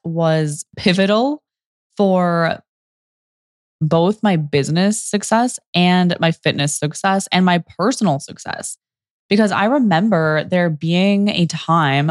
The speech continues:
where I was afraid to go to the gym because of what people might think of me. There were times where I was afraid to do certain exercises because I wasn't totally sure if I was doing them right.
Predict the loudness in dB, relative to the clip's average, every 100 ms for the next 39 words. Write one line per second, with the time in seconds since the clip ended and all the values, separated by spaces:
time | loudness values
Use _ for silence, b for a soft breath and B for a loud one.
0 | -4 -2 2 2 2 0 _ _ _ _
1 | 0 0 0 -2 0 0 0 -4 -8 -4
2 | -4 -4 -4 -4 -2 -2 -2 -2 0 2
3 | 0 0 0 2 0 0 -4 -10 -10 -2
4 | -2 -2 -4 -6 -2 0 0 -2 -2 -2
5 | -2 -6 -4 0 0 0 0 0 0 -2
6 | 0 0 0 -2 -2 0 0 0 -4 -4
7 | 0 2 2 -2 -2 -2 -2 -2 -4 -6
8 | -2 0 0 0 0 0 0 0 0 -4
9 | _ -16 -4 0 2 0 0 0 0 0
10 | 0 -2 -4 -4 -4 -4 -2 0 0